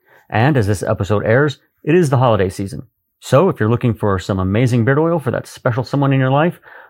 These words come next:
or any sort of beard product for that matter, maybe for yourself, head over to the Fable Beard Company and check out their entire line of products. Now, when it comes to beard products, I myself am particularly fond of the beard oils that are infused with C B D.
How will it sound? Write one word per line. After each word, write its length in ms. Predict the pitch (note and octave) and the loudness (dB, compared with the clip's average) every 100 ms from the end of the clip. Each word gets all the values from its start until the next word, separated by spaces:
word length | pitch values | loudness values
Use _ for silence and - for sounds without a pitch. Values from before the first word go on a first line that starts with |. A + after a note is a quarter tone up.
| - | -6
or 340 | D#3+ F#3 D3+ | -2 0 0
any 200 | F#2+ B2+ | 0 0
sort 240 | B2 C#3 A#2 | 0 0 -2
of 120 | F#2+ | -2
beard 240 | A#2+ C#3 | 0 0
product 300 | C#3 D3 D#3 | 0 -2 -2
for 80 | - | -2
that 160 | D#3+ D3+ | -2 0
matter, 220 | D#3+ F3+ | 0 0
maybe 240 | A#2 A#2 | 0 -2
for 160 | B2 D3 | -2 -2
yourself, 420 | C#3 F#3 D3 - _ _ | 0 0 -2 -4 _ _
head 160 | - E3+ | -2 0
over 200 | F#3+ F3 | 2 0
to 80 | - | -4
the 120 | A2+ | -2
Fable 240 | D3+ C#3 | 0 0
Beard 240 | A#2+ C3+ C3 | 0 -2 0
Company 420 | C3 C3 C3 - | -2 0 -2 -2
and 160 | G2 F#2+ | -4 -2
check 200 | C#3+ C3 | -2 0
out 180 | C3 | -2
their 140 | - F#2+ | 0 -2
entire 340 | F#2+ C3+ C#3 | -2 0 0
line 240 | G2+ A2 G#2+ | 0 0 0
of 100 | - | 0
products. 440 | A2 F#2 - - _ _ _ _ _ _ A2+ | 0 0 -2 -12 _ _ _ _ _ _ 2
Now, 220 | C3+ C#3+ | 4 4
when 100 | A2 | 2
it 80 | G#2+ | 0
comes 200 | C#3+ - | -2 -2
to 100 | G#2 | -2
beard 320 | C#3 F3 C3+ | 2 0 2
products, 400 | A2 A2 - - | 2 2 -2 -6
I 200 | F#2+ A#2+ | 0 2
myself 440 | C#3+ C3+ D#3 D#3 B2+ | 2 0 2 0 0
am 140 | A#2+ | -4
particularly 680 | C3 - D#3+ D3 B2+ A2+ G#2 | -4 -4 -4 -2 -2 0 -2
fond 380 | - A#2 C3+ | -2 -2 0
of 100 | A#2 | -2
the 60 | A2 | -2
beard 300 | G2+ A#2+ B2+ | 0 0 2
oils 320 | G2+ G2 G2+ | 2 0 -2
that 120 | - | -4
are 120 | G2 F#2 | -2 -2
infused 420 | F2+ B2+ C3+ - | -2 0 0 -2
with 100 | G#2+ | -4
C 140 | - | -2
B 120 | A2 | 0
D. 260 | G#2 F2 - | 0 -2 -6